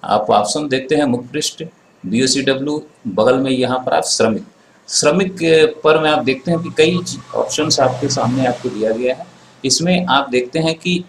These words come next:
एक नवीनीकरण की स्थिति, चूँकि हमको अपने श्रमिक कार्ड का नवीनीकरण की स्थिति को देखना है कि उसका श्रम, अ, नवीनीकरण हुआ है कि नहीं हुआ है, अगर नहीं हुआ है तो कैसे होगा, ये चीज़ हम आपको डिटेल में बताएंगे।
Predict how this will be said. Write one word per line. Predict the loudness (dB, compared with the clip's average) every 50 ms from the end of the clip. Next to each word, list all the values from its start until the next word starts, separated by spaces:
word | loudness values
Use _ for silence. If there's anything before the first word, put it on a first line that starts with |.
| -16 _ _ -4 -2
एक | -2 -2 -2 0
नवीनीकरण | 2 2 4 4 4 4 2 2 2 2 4 4 4 2 2
की | 0 -2
स्थिति, | -2 -4 -6 -8 -14 -18
चूँकि | -16 -10 -10 -8 -4 -2 -4
हमको | -4 -4 -4 -2 0 0 0 -2 -4 -14 _ _ _ _ -4
अपने | -4 -4 -2 0 0 2 2 0 0 -4 -8 -14 _ _ _ _ _ _ -8
श्रमिक | -6 -4 0 2 2 2 2 0 2
कार्ड | 2 4 4 2
का | 2 2 2 2
नवीनीकरण | 4 4 4 2 2 2 0 0 0 2 0 0
की | 0 -2 -2
स्थिति | -2 -2 -6 -6 -8 -6
को | -4 -4
देखना | -2 -2 -2 -4 -2 -2 -2
है | -2 -4 -6 -14 -16 _ _ _ _ _ -6
कि | -4
उसका | -2 -2 0 2 2 2
श्रम, | 2 0 -2 -4 -4 -4 -4 -4
अ, | -2 -2 0 0
नवीनीकरण | 0 0 0 0 0 -2 -2 2 2 2 2
हुआ | 2 -2 0 2 2 2
है | 2 0 -4
कि | -4 -4 -6
नहीं | -6 -4 -4 -4 -2 -2
हुआ | -2 -2 -2 -2 -2
है, | -2 -2 0
अगर | -2 -2 -2
नहीं | -2 -4 -4 -2
हुआ | -2 2 2 2
है | 2
तो | 0 -4
कैसे | -2 0 2 2 2 0 -2
होगा, | -4 -4 -4 -4 -6 -6 -6 -14 -20 -16 _ -4
ये | -2 -2
चीज़ | 0 0 -2 0 0
हम | 0 0
आपको | 0 -2 -2 -4 -4
डिटेल | -4 -2 -2 -2 -2
में | 0 0
बताएंगे। | -2 -2 -2 -6 -10 -10 -14